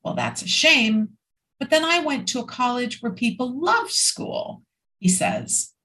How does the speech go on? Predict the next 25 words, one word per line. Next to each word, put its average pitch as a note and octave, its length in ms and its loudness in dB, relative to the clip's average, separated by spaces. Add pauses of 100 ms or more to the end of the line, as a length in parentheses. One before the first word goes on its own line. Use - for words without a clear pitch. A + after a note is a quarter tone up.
(200)
"I D4 100 2
didn't C#4+ 300 -2
give C#4+ 180 -2
up. G#3+ 260 -2 (640)
I G#3+ 80 2
didn't A3+ 360 0
do G3+ 480 2 (180)
what F#3+ 140 6
I F#3 80 12
could F#4 260 2
have F#3 140 -2
done, F3 480 2 (280)
which A3+ 200 0
is A3+ 140 2
pretend F#3 600 6 (180)
school A3+ 560 0
wasn't B3+ 560 2
important, - 760 2 (1000)
and F#3+ 200 4
got E3+ 200 4
lousy D3+ 380 -4
grades B3 880 2 (400)
because C4+ 360 2
it C4+ 180 -2
wouldn't G#3 420 2